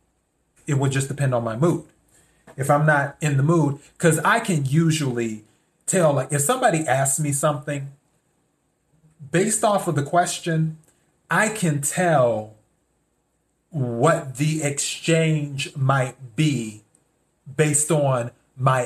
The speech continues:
answer. If I feel that they are not mentally able to handle my answer, then I just won't say anything.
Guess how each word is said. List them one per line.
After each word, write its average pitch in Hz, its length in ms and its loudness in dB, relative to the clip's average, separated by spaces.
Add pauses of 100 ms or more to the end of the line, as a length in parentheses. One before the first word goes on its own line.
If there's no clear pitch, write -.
answer. - 500 -6 (560)
If 156 180 0 (120)
I 196 160 0
feel 135 640 -2 (1040)
that 139 400 0
they 175 340 2
are 143 160 4
not 147 340 0
mentally 143 640 -4
able 139 580 -4
to 135 120 -4
handle 147 420 0
my 123 200 -2
answer, 139 600 -4 (400)
then 143 180 2
I 185 120 4
just 143 220 0
won't 123 280 -2 (300)
say 180 220 0
anything. 107 360 -6